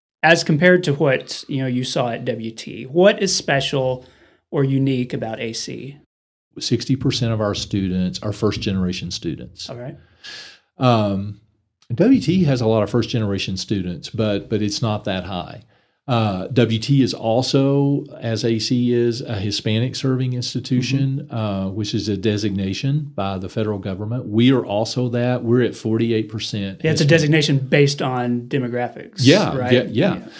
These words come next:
Speaker 2: So we're forty-eight percent Hispanic.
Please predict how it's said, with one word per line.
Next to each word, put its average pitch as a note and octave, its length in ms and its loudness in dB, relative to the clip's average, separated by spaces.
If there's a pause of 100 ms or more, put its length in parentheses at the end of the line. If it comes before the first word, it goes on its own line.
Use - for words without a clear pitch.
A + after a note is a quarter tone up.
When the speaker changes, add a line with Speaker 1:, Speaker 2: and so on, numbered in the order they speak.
(180)
Speaker 2:
So A#2+ 500 4
we're D3 160 10
forty-eight D#3+ 460 4
percent A#2 360 -2
Hispanic. F#2+ 520 -6